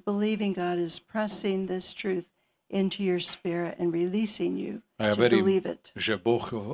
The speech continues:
Speaker 2: vtláča túto pravdu do vášho ducha a uvoľňuje vás, aby ste tomu dokázali veriť.
Speaker 1: The enemy works very hard to divide us.
Speaker 2: E, nepriateľ sa veľmi ťažko snaží,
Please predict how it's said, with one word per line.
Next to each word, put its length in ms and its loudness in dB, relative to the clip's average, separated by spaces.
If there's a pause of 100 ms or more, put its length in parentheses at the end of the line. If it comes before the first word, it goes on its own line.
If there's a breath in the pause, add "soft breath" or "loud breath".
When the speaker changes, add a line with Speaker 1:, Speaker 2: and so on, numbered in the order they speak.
(100)
Speaker 2:
vtláča 400 2
túto 240 -6
pravdu 240 -2
do 100 -2
vášho 240 -2
ducha 320 -2
a 140 -8
uvoľňuje 480 0
vás, 240 -4
aby 160 -4
ste 160 -2
tomu 160 -2
dokázali 480 -6
veriť. 320 -12 (360)
Speaker 1:
The 160 -4
enemy 480 2
works 400 -2
very 400 0
hard 400 -2
to 80 -6
divide 400 -6
us. 400 -8
Speaker 2:
E, 80 -10 (240)
nepriateľ 400 0
sa 160 0
veľmi 240 2
ťažko 480 -4
snaží, 800 0